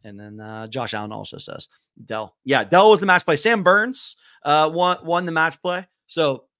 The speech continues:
good, interesting of note. Also, uh, gonna be looking to play seemingly, you know, based on, based on this, <clears throat> this information, looks like Brooks Koepka will play with Wyndham Clark and Scottie Scheffler will play with Sam Burns.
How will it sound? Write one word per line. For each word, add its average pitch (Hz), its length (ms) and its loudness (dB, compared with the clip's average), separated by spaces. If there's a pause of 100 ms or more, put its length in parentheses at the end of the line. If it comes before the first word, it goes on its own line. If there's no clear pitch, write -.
(140)
good, 208 280 4 (180)
interesting 202 420 -4
of 165 120 -2
note. 160 300 0
Also, 180 580 0 (400)
uh, 147 480 -2
gonna 190 240 -2
be 165 420 -10
looking 175 400 -8
to 151 100 -8
play 170 520 -4
seemingly, 180 640 -6 (100)
you 143 100 -2
know, 139 80 -2
based 156 300 -6
on, 160 320 -6 (420)
based 175 220 -8
on - 100 -14
this, 151 220 -8 (180)
<clears throat> 262 140 2
this 185 240 -2
information, 165 640 -4 (320)
looks 180 220 -4
like 175 180 0
Brooks 180 220 -6
Koepka 175 300 -2
will 165 160 0
play 170 240 -2
with 139 160 -6
Wyndham 151 280 -6
Clark 190 360 0
and 156 100 -8
Scottie 160 220 -2
Scheffler 160 240 -6
will 156 140 -6
play 151 180 -4
with 139 80 -6
Sam 147 240 -8
Burns. 175 420 -4